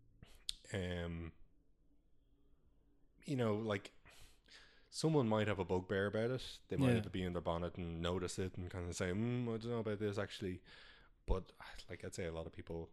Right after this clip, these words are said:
Speaker 2: Yeah,
Speaker 1: it's
Speaker 2: and also,
Speaker 1: quite far
Speaker 2: like,
Speaker 1: down on their list of
Speaker 2: Mm.
Speaker 1: priorities about what to care about.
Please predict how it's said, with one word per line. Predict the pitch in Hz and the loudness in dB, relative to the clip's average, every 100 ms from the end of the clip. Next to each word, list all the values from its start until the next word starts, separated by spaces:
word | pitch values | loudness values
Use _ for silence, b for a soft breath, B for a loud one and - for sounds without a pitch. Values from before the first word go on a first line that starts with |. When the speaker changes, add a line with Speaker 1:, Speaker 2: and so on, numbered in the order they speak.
| - - | -16 -2
Speaker 2:
Yeah, | 131 131 135 110 | 4 6 6 4
Speaker 1:
it's | 104 98 | 2 6
Speaker 2:
and | 143 | 8
also, | 160 131 120 | 8 10 8
Speaker 1:
quite | 117 | 10
far | 113 | 8
Speaker 2:
like, | 101 | 8
Speaker 1:
down | 101 113 117 | 6 6 6
on | 113 110 | 4 4
their | 104 | 4
list | 107 - 110 | 4 2 -2
of | - | 4
Speaker 2:
Mm. | 147 | 6
Speaker 1:
priorities | 131 104 110 113 | 8 6 2 0
about | 104 87 85 | 0 0 0
what | 92 - | -4 -6
to | |
care | - 92 92 | -6 -4 -2
about. | 98 | 0